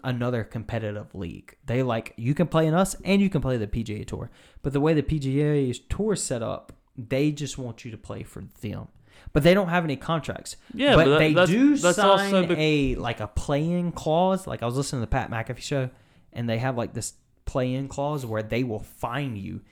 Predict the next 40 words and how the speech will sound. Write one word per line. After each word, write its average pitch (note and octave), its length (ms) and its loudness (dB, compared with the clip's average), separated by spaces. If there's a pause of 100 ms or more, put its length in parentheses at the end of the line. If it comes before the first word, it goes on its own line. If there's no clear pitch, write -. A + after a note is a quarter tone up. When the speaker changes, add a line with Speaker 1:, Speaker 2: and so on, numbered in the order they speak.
(240)
Speaker 1:
if - 240 -8
you A#2 240 -2
play G2+ 340 -4
outside G#2 440 -6
the G#2+ 60 -6
tournament G#2 360 -8
for G#2 320 -6
more A2 340 -6
than G2+ 140 -10
three G#2+ 320 -10
tournaments. G#2 500 -16 (240)
You're B2+ 240 2
up, - 260 -8
you're C3+ 220 -2
allowed B2+ 300 0
up - 160 -6
to A2+ 120 -6
three D3 540 -2
non-P B2+ 560 -4
G A#2+ 220 -8
A G#2+ 100 -8
tournaments. - 560 -16 (560)
Speaker 2:
Yeah. G3 180 -8 (360)
Speaker 1:
And C3 140 -4
that, C3+ 160 -4
and C#3+ 140 -4
that, C#3+ 120 -8
that's D#3 260 -6
so, G#3 240 2
like, C#3+ 280 2
fuck. - 300 0
But A#2 160 -4
what B2+ 280 -2
L D#3 180 4
I D3+ 120 4
V's C3 240 0
doing, E3 320 0
dude, A#2 200 0
it's, - 200 -8
like, - 360 -10